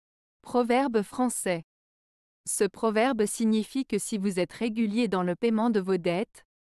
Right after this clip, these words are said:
vous ne perdrez que le temps d'attente pour être remboursé. En d'autres termes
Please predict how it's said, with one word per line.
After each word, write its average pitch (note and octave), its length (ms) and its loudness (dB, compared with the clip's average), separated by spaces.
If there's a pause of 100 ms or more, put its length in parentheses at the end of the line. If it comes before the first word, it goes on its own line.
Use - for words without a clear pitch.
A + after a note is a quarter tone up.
(140)
vous G#3+ 160 2
ne G#3 100 4
perdrez A#3 460 0
que - 100 -4
le F#3+ 180 2
temps B3+ 200 0
d'attente G#3 500 -2
pour G#3+ 160 -4
être G3+ 260 -2
remboursé. G3+ 720 -2 (1000)
En G#3 160 0
d'autres B3+ 340 0
termes A3+ 540 -2